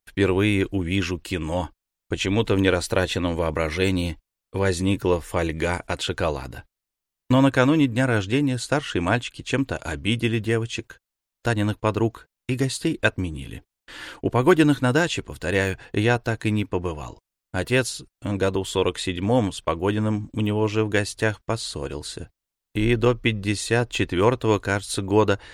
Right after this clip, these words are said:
когда они помирились, я видел Николая Фёдоровича только на улице. С внутренней стороны забора Погодиных, выходившего на улицу Тренёва, вытоптали волейбольную площадку.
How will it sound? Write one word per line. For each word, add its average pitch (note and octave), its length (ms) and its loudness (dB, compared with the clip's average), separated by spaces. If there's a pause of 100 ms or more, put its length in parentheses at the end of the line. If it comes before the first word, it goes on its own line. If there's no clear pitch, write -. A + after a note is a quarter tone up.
(260)
когда E2+ 300 -2
они F#2 180 0
помирились, F#2 760 -2 (120)
я G#2 200 0
видел G#2 300 2
Николая G2 420 0
Фёдоровича F#2 560 0
только F#2 300 -2
на G2 140 0
улице. - 440 -10 (1160)
С - 120 -8
внутренней D3 520 4
стороны C3 460 0
забора A#2+ 420 0
Погодиных, D3 640 -2 (340)
выходившего G2+ 800 2
на F2+ 180 -2
улицу E2 480 -4 (140)
Тренёва, F#2 500 -2 (580)
вытоптали D3 540 2
волейбольную G#2 580 2
площадку. - 680 -6